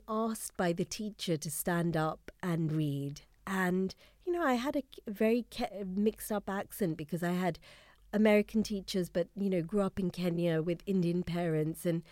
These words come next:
I sounded different. I spoke differently. And I remember her saying,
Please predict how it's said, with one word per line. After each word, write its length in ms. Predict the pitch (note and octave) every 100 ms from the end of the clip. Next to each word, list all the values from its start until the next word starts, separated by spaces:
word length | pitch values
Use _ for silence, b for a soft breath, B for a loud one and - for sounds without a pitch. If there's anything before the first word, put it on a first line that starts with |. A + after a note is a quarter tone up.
| B B -
I 140 | G3+
sounded 680 | - - G#3+ G#3 G#3+ G3 E3
different. 480 | F3 - - D#3+ D#3+
I 100 | F3
spoke 480 | E3+ - - G3+ F#3+ _
differently. 720 | F#3+ - G3 F#3 D3 C#3+ D3+ B B B B
And 140 | G3 G#3
I 60 |
remember 520 | G#3 A3+ G#3 G#3+ A3
her 200 | F#3+ G3+
saying, 720 | F3+ - G3 F3+ E3+ E3 D#3+